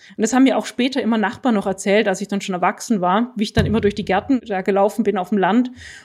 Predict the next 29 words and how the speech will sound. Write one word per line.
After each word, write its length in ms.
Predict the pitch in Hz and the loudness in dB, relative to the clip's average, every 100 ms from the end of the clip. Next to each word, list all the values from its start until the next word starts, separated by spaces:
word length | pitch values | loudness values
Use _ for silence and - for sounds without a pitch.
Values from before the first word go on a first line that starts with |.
| _ | _
und 220 | - 220 | -2 0
sie 100 | 220 | 0
das 160 | 208 214 | -2 0
dann, 140 | 233 | 0
äh, 160 | - 208 - - _ | 0 -2 -4 -18 _
die 60 | 226 | 0
fanden 240 | 240 - | 2 2
das 140 | 226 240 | 0 -2
natürlich 320 | 220 247 226 | -2 0 0
irgendwie 200 | 220 185 | 0 -2
süß, 440 | - 214 240 254 | 0 2 2 2
ja, 200 | 185 180 | 0 0
die, 140 | 202 185 | 0 -6
die 140 | 180 | -8
Kleine, 380 | - 175 202 262 | 0 4 6 4
die 100 | 208 | 2
da 120 | 196 | 0
mit 160 | 214 214 | 0 0
ihren 160 | 214 | -2
vier, 180 | 202 226 | -2 -4
fünf 220 | 220 214 185 | -2 -2 0
Jahren 260 | 170 233 | 0 0
schon 180 | 262 185 | -2 -8
ankam 480 | 165 240 240 196 202 | -8 -4 -2 -2 -2
und 140 | 196 | -6
dann 120 | 190 | -6
immer 180 | 196 190 | -4 -6
gefragt 460 | 196 - 175 202 - | -8 -4 -2 -2 -2
hat, 180 | 208 | -4